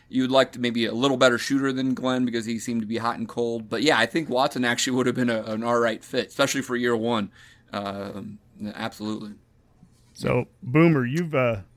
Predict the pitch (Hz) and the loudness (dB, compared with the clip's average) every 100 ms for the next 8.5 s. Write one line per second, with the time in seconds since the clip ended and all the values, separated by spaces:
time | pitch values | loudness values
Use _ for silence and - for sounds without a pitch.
0 | _ _ 151 147 131 127 110 - _ 123 | _ _ -2 0 2 0 -4 -12 _ -8
1 | 113 104 123 120 110 - 131 110 117 110 | -6 -4 -2 -4 -6 -4 -4 -2 -4 -4
2 | 104 104 120 123 117 104 98 - 110 104 | -4 -2 -2 -2 -6 -10 -12 -14 -12 -10
3 | 101 101 98 - - _ _ _ - 120 | -8 -8 -8 -10 -20 _ _ _ -12 -6
4 | 110 104 101 101 98 95 95 - _ _ | -4 -4 -4 -6 -8 -10 -12 -16 _ _
5 | _ 131 104 107 - - - - - 127 | _ -10 -8 -10 -12 -18 -20 -16 -10 -6
6 | 131 117 113 - _ _ _ 131 - 156 | -4 -4 -6 -12 _ _ _ -18 -8 -6
7 | 143 127 - 139 - 131 127 123 123 120 | -6 -8 -6 -6 -4 -4 -2 -2 -4 -4
8 | 120 117 127 120 110 | -4 -4 -4 -4 -4